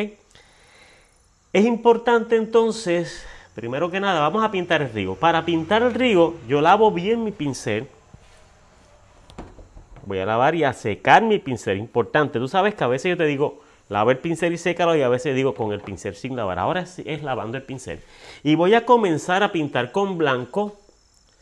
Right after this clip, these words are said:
Con blanco voy a pintar el río. El río son reflejos del cielo. Así que aquí tengo blanco.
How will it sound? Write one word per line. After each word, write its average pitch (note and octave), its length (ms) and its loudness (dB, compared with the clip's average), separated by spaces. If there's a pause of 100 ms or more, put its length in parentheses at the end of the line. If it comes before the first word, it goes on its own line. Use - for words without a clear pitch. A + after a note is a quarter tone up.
(500)
Con G3 280 0
blanco D3+ 500 0
voy C#3+ 180 -2
a D3+ 100 -2
pintar E3 600 0
el C#3+ 200 -4
río. F3 440 -2
El B2+ 160 -6
río D#3+ 460 -2 (100)
son D3 240 -4
reflejos F3 600 -4
del D#3+ 180 -2
cielo. G#2 480 -6 (260)
Así A2 260 -12
que C#3 140 -6
aquí A2+ 220 -10
tengo C3 300 -6
blanco. D3+ 500 -4